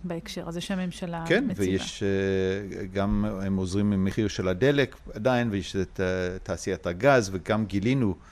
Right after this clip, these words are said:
Speaker 2: כל הגז בים, אז מה, לסגור את הברז עכשיו? הם רוצים לה-,
Speaker 1: <laughs>
Speaker 2: להחזיר את ההשקעה.
Speaker 1: כן.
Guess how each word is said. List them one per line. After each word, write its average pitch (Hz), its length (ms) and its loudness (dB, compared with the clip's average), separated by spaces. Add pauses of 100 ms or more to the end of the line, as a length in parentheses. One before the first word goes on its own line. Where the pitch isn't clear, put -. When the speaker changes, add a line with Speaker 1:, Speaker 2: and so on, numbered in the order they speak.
(340)
Speaker 2:
כל 113 100 2
הגז 107 340 4
בים, 104 580 2
אז 95 400 -4
מה, 101 180 0
לסגור 95 340 -2
את - 80 -4
הברז 123 400 0
עכשיו? 135 420 -2
הם 98 120 -2
רוצים 107 300 0
לה-, 104 320 -2
Speaker 1:
<laughs> 101 60 -2
Speaker 2:
להחזיר 101 300 2
את - 120 -2
ההשקעה. 95 640 2 (180)
Speaker 1:
כן. 190 200 -2